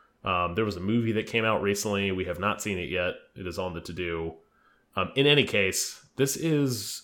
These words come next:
essentially a Pokemon game in the Teen Titans Go universe. So a bunch of D C characters, Commissioner Gordon's there, Batman's there, Superman's there, Catwoman's there, um, as well as all of the Teen Titans cast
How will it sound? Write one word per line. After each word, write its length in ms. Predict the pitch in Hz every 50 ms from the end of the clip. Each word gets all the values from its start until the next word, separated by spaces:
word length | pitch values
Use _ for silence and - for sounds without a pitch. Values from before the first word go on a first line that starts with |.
| - _ -
essentially 560 | - - - - 156 160 - - 160 131 117
a 120 | 107 95 - - - _
Pokemon 800 | - - - 135 139 135 - 202 190 202 202 202 208 208 208 214 196
game 580 | 208 196 208 208 208 208 214 214 208 202 - - - _ _ _ _ _ _ _ _ -
in 260 | 123 127 131 127 123
the 140 | 117 117 113
Teen 300 | 113 - - 131 123 117
Titans 420 | - 123 113 107 98 101 101 98
Go 300 | - - 104 101 98 95
universe. 720 | 92 90 90 85 82 71 71 65 58 - - - - - -
So 440 | - - - 110 104 98 98 95 95
a 40 | 95
bunch 220 | 110 135 135 131
of 60 | 123 113
D 140 | 120 117
C 200 | 113 - - 117
characters, 640 | 104 - - 107 104 101 101 101 110 104 98 98 98
Commissioner 340 | - - 127 123 - 117 95
Gordon's 340 | 107 110 110 104 107 101 -
there, 500 | 104 101 101 104 101 98 98 98 95 - - - - _ _ _ _ -
Batman's 440 | 113 113 - - 107 104 104 101 104
there, 260 | 107 104 107 104 104
Superman's 540 | 101 - 123 95 104 107 107 104 104 101 101
there, 260 | 104 101 98 98 98
Catwoman's 520 | 95 - 117 - - 104 101 101 101 101
there, 460 | 98 98 98 98 98 98 98 98 - - - _ _ - - _ _ _ -
um, 240 | - 95 95 95 80
as 120 | 104 101 101
well 200 | 117 113 113 107
as 100 | 101 107
all 200 | 104 101 101 98
of 60 | 87
the 60 | 95
Teen 200 | - - 113 101
Titans 340 | - 135 139 135 135 123 -
cast 680 | - - 117 113 113 113 110 110 - - - - -